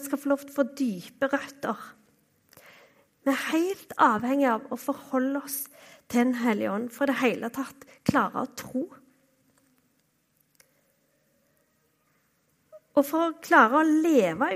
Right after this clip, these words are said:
ut troen trenger vi Den Hellige Ånd. Johannes fjorten seksten står der, "Og jeg vil be min far, og han skal gi dere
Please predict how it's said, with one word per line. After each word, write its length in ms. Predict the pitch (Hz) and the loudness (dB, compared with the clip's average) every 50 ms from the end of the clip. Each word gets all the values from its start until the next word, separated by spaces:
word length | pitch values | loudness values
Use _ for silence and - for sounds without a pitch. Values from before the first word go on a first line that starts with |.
| 359 | -4
ut 100 | 370 - - - | -6 -8 -10 -10
troen 400 | - 247 240 233 214 185 196 - - - _ _ _ _ _ _ _ _ - | -8 -4 -2 -2 -2 -2 -4 -8 -14 -20 _ _ _ _ _ _ _ _ -10
trenger 320 | - - 254 233 233 226 | -6 -2 -2 0 0 0
vi 60 | 214 | -2
Den 140 | 208 208 196 208 | -2 -2 0 -2
Hellige 260 | 196 196 - - - | -2 -2 -4 -8 -8
Ånd. 100 | 190 - _ _ _ _ _ _ _ _ _ _ _ _ _ _ _ _ _ _ _ _ _ _ - - - - - - - - | -10 -14 _ _ _ _ _ _ _ _ _ _ _ _ _ _ _ _ _ _ _ _ _ _ -20 -20 -18 -20 -20 -4 4 8
Johannes 480 | 269 277 294 339 349 381 359 - - - 330 294 - | 10 10 10 10 8 4 2 0 -2 -4 -6 -8 -6
fjorten 500 | - - 311 - - - - 311 320 311 | 0 2 2 2 2 0 2 2 2 4
seksten 480 | - 294 226 185 175 - - 269 262 | 4 4 2 2 2 -2 0 0 0
står 640 | 262 - - - - - _ - - - - 226 214 202 | 0 -2 -6 -10 -14 -18 _ -16 -6 0 2 2 2 2
der, 140 | 196 180 - - - - - - - - - - | 0 -4 -6 -10 -20 -20 -20 -20 -20 -12 -2 2
"Og 80 | 277 | 2
jeg 300 | 233 226 262 294 330 370 359 | 4 4 4 4 4 2 0
vil 140 | 370 359 320 311 | 0 -2 0 2
be 140 | 320 311 311 311 | 2 2 4 4
min 140 | 320 311 285 | 2 0 0
far, 420 | - - 294 285 277 285 269 - - - - - - - - - - | 0 0 2 2 2 0 -2 -6 -10 -16 -20 -20 -20 -20 -14 -8 -4
og 100 | 214 180 | -2 2
han 180 | 196 269 311 320 302 | 4 6 6 4 4
skal 180 | - 359 320 | 2 2 4
gi 300 | 277 254 269 294 320 381 403 | 4 6 6 6 6 6 4
dere 220 | 359 269 233 | 2 2 4